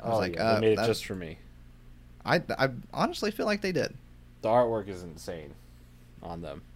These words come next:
Speaker 2: Th-, this, this, this may be, like, I've been loving Rebel Clash, but when we get, when we get Darkness Ablaze, it may be my favorite.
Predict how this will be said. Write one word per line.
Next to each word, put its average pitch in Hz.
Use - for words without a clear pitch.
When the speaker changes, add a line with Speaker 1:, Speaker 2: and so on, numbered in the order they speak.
Speaker 2:
Th-, -
this, 107
this, 123
this 156
may 151
be, 123
like, 107
I've 156
been 120
loving 107
Rebel 95
Clash, 98
but 92
when 107
we 113
get, 113
when 107
we 110
get 113
Darkness 110
Ablaze, 101
it 117
may 104
be 101
my 82
favorite. 80